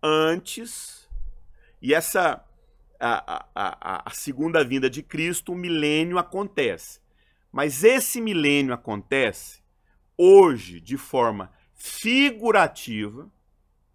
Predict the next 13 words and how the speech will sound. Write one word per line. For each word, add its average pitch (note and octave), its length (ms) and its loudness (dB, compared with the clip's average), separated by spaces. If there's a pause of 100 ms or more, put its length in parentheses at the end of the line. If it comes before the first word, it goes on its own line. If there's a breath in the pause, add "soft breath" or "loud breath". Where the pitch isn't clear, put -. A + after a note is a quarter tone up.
(540 soft breath)
mas C#3+ 260 -2
ele, A3 200 4
por D#3+ 260 -8
isso F3 120 -8
que G#3 80 -2
ele A3 60 2
é A#3+ 40 2
pós, C#3 440 2
mas C3+ 260 -4
ele F3+ 140 0
vai F3 160 2
acre-, F3+ 200 -6
ele, C#3 220 -8